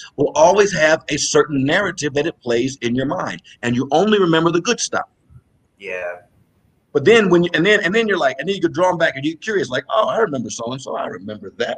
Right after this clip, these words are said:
Speaker 1: I remember," and then it's like, "Oh, wait, I forgot about this though." And it's a cycle. And we have to constantly be telling ourselves, "This, on this side, this is good for these reasons.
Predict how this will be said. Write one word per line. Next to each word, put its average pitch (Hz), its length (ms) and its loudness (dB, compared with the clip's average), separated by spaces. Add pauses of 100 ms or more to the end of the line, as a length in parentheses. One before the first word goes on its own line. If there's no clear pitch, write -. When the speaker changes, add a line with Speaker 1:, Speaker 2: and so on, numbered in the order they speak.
(140)
Speaker 1:
I 156 40 -6
remember," 147 540 0
and 123 220 0
then 190 160 6
it's 151 100 2
like, 127 160 0
"Oh, 127 120 4
wait, 127 240 0 (100)
I 117 100 0
forgot 131 300 0
about 113 240 0
this 123 220 -4
though." - 300 -6 (580)
And 165 100 4
it's 190 100 2
a 190 60 8
cycle. - 560 0 (380)
And 165 120 2
we 165 100 6
have 185 160 2
to 147 80 -2
constantly 208 500 -2
be 156 120 -10
telling 220 380 0
ourselves, 123 540 -6 (580)
"This, - 840 0 (560)
on 131 140 2
this 240 200 0
side, 110 440 -6 (360)
this 175 160 4
is 196 140 -2
good 147 320 4
for 131 80 -6
these 156 260 -2
reasons. 135 400 -2